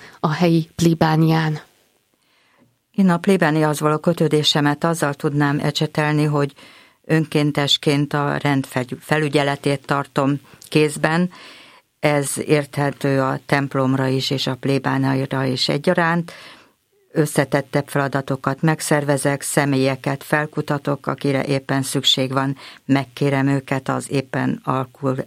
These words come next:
Speaker 2: alkalmas munkára. Általában nem vonakodnak, szívesen teszik meg, semmit se panaszkodhatok senkire, és, ö,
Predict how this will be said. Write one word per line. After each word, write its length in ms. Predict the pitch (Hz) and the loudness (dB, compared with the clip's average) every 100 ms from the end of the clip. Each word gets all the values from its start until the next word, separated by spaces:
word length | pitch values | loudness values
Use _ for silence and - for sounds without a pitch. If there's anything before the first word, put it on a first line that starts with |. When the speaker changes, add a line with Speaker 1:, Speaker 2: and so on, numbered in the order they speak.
| - | -4
Speaker 2:
alkalmas 720 | 135 131 - 131 127 131 - | -2 -2 -2 -2 0 -2 -2
munkára. 600 | 143 147 165 160 160 170 165 - - - - | 0 0 0 -2 0 -2 -6 -16 -20 -20 -6
Általában 920 | 139 135 151 143 135 131 135 135 139 | -4 -2 -2 0 0 0 -2 -2 -4
nem 280 | 139 139 139 | -2 0 0
vonakodnak, 720 | 131 131 127 - 127 135 127 | -2 -2 -2 -4 -2 0 -2
szívesen 580 | - 143 139 139 143 139 | -2 -2 -2 -2 0 0
teszik 420 | 151 139 156 147 | -2 -4 -4 -2
meg, 280 | 160 160 165 - - - - _ _ | 0 0 -2 -10 -20 -20 -20 _ _
semmit 400 | - 143 147 143 | -2 2 2 2
se 100 | 160 | -2
panaszkodhatok 840 | - 139 139 - 139 143 143 143 - | 0 0 -2 -4 -6 -4 -6 -6 -4
senkire, 640 | 156 147 147 170 165 165 - - - - _ _ _ _ _ - | 0 0 0 0 0 -2 -8 -20 -20 -20 _ _ _ _ _ 0
és, 600 | 143 135 139 131 - 151 | 2 2 2 2 2 2
ö, 300 | 139 135 | 2 0